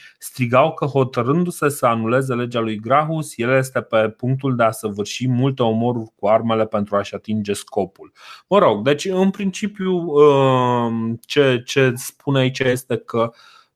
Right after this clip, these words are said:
uh, practic, mulțimea și to-, toți oamenii, și bogații, și toată lumea se întoarce contra lui. Și este un moment în care Scipio,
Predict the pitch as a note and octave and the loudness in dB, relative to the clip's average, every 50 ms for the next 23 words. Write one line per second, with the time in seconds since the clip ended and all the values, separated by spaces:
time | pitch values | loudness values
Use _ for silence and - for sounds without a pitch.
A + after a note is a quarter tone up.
0 | _ - A2+ A2+ A2 G#2+ G#2+ G#2+ G#2+ G#2+ G#2 G#2 G#2 G#2 G2+ G#2 G#2 - _ _ | _ -2 2 4 4 4 4 4 2 2 2 2 2 0 0 -2 -4 -8 _ _
1 | C3 B2+ - D#3 D#3+ - - - C3+ - _ _ _ _ - C#3 C#3 C#3 C#3 C3 | -12 -4 -2 -2 -2 -2 -6 -12 -14 -14 _ _ _ _ -2 2 4 6 6 4
2 | B2+ C3+ - - D#3 D#3 D3+ C#3 A#2+ A2 A2+ A#2 A#2+ B2 B2 - - - _ - | 4 0 -2 0 0 2 2 2 2 2 2 2 0 0 -4 -6 -12 -14 _ 0
3 | D3+ C#3+ C#3 C#3 - D3+ D3 C#3 C#3+ - D3 C#3 C3 B2+ A#2+ A#2 A#2 - - D3 | 2 2 2 2 0 0 0 0 0 2 2 2 2 2 0 -2 -4 -6 -8 -10
4 | C#3 B2+ A#2+ B2+ B2+ A#2+ B2+ C3 B2+ B2+ - - A#2 - - - - A#2+ A#2+ - | -10 -8 -6 -6 -4 -2 0 -2 -2 -2 -6 -10 -14 -14 -14 -16 -16 -18 -18 -6
5 | - F3 F3+ E3+ E3 C#3 C3+ C3 A#2 G#2 G#2 - - A2+ G#2+ G#2 - A2 G#2+ - | -2 -2 0 0 0 0 0 2 0 0 -2 -4 -6 -8 -6 -4 -2 -4 -2 -4
6 | G#2 G2 - - G#2 G#2 G#2 - G2 G2 F#2+ G2 F#2+ F#2 F2+ G2 - - D3 D#3 | -8 -10 -8 -8 -8 -8 -6 -6 -6 -6 -4 -6 -6 -8 -10 -10 -8 -6 -6 -6
7 | D3 D3+ F3 E3+ E3 D#3+ D3+ D#3 E3+ F#3 F#3 E3 E3 - D3+ D3 C3 - D3+ D3 | -4 -4 -4 -4 -4 -4 -4 -2 -2 -2 -2 -2 -4 -6 -8 -4 -2 -2 0 2
8 | D3 D3 D3 - - - D3+ C#3 - C#3+ C#3 C3+ C3 B2 B2+ B2+ | 2 0 -2 -4 -8 -8 -10 -6 -2 0 2 4 4 4 2 0